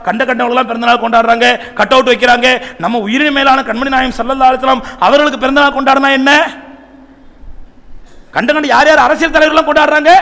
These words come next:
அருமை சகோதரர்களே, இப்படி சொல்லுவா-, இப்படி யாராவது ஒருவர் சொல்வாரேனால், அல்ல நீங்கள் நினைப்பீர்களேனால், நம்முடைய உயிரின் மேலான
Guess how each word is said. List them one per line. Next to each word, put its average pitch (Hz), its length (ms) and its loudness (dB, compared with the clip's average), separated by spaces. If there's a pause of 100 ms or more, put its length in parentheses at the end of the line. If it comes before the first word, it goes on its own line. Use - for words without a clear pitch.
(880)
அருமை 247 280 -8
சகோதரர்களே, 262 560 -2 (220)
இப்படி 262 300 -6
சொல்லுவா-, 269 340 -2
இப்படி 233 300 -6
யாராவது 277 420 4
ஒருவர் 285 240 0
சொல்வாரேனால், 254 680 2 (300)
அல்ல 269 160 2
நீங்கள் 269 300 -2
நினைப்பீர்களேனால், 311 840 2 (220)
நம்முடைய 302 400 0
உயிரின் 302 380 0
மேலான 277 560 4